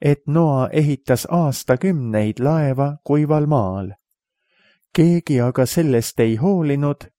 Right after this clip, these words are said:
küllap peeti teda lootusetult imelikuks. Lott püüdis viimasel hetkel hoiatada vähemalt oma väimehi, et nad linnast lahkuksid, nood aga arvasid,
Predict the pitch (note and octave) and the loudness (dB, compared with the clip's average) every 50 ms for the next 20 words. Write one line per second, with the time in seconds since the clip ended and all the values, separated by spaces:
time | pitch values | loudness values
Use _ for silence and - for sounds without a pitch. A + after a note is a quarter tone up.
0 | _ - - E3 D#3+ C#3 B2+ A#2+ - - _ _ D3 D#3+ D#3+ D#3 - - D#3+ D3+ | _ -2 0 0 2 2 0 0 -2 -6 _ _ 0 0 0 -2 -2 -2 -2 0
1 | - D3 C3+ - B2+ A#2 B2 D3 E3 E3+ E3 - - D#3+ D#3 - E3+ D#3+ - _ | 0 0 0 0 0 0 0 0 0 -2 -4 -4 -4 -4 0 0 0 -2 0 _
2 | - E3 E3 - - - F3 D#3+ C3+ A2+ G#2 G2+ G2+ - - - G2 - - - | 0 0 0 -2 -2 -2 0 0 0 0 0 -2 -4 -4 -4 -6 -8 -8 -8 -12
3 | - - - _ _ _ _ _ _ _ _ _ _ _ _ _ _ _ _ _ | -14 -14 -18 _ _ _ _ _ _ _ _ _ _ _ _ _ _ _ _ _
4 | _ _ _ _ _ _ C#3+ C#3+ D#3 F#3 F#3 - _ - - - D#3+ D#3 C#3 C#3 | _ _ _ _ _ _ 2 4 4 4 2 0 _ -16 -4 -2 0 0 2 0
5 | C#3+ - D3 C3+ - - A#2+ C3+ E3 E3 D3 C#3 B2+ B2 - - C3+ A#2+ B2+ C#3 | 0 0 0 -2 -2 -2 -2 0 0 0 0 0 -2 -2 -2 -2 -2 0 0 0
6 | E3+ E3+ - - - - B2+ A#2 A#2+ C#3+ E3 E3 D3 C3+ B2+ - - C3 B2+ - | 0 -2 -4 -6 -4 -2 -2 0 0 0 0 2 2 0 0 0 0 -2 0 0
7 | A#2+ A2+ G#2+ D3+ D#3+ D3+ C#3+ A#2 A2+ A#2 A#2 A#2+ - - - - C#3+ B2+ A2+ G#2 | -2 -2 0 0 0 0 0 -2 -2 0 -2 -2 -2 -6 -4 -2 -2 0 0 -2
8 | G#2+ G#2+ C#3+ F#3 G3+ F#3+ D#3 C3 C#3 D3 C#3+ D3 D3+ D3 C#3+ - _ _ _ _ | -2 -2 0 0 2 0 0 0 0 0 0 0 0 -2 -4 -6 _ _ _ _
9 | _ _ - D3+ - - B2+ B2 A#2+ A2+ - C3+ D#3+ D#3+ C3+ A2+ G2 F#2+ - - | _ _ 0 0 0 2 0 0 0 0 0 0 0 0 2 0 -2 -2 -2 -2
10 | C#3 E3 F3 E3 - _ - D#3+ D#3 - - - E3 D3 - - _ _ _ _ | 0 0 0 -2 -6 _ -4 -4 -2 -4 -4 -2 -2 -2 -4 -6 _ _ _ _
11 | _ _ _ _ - D3 C#3+ D#3 E3+ F3+ F3+ F3 - - - D3 D3 D3+ - D3+ | _ _ _ _ -2 0 2 2 4 2 2 0 -2 0 0 0 0 0 0 0
12 | C#3 C3+ - C#3 D3+ D#3 D#3+ E3 D3 D#3 C#3 - D#3+ D3+ D3 - | -2 0 2 2 2 2 2 0 0 0 0 2 0 0 0 -4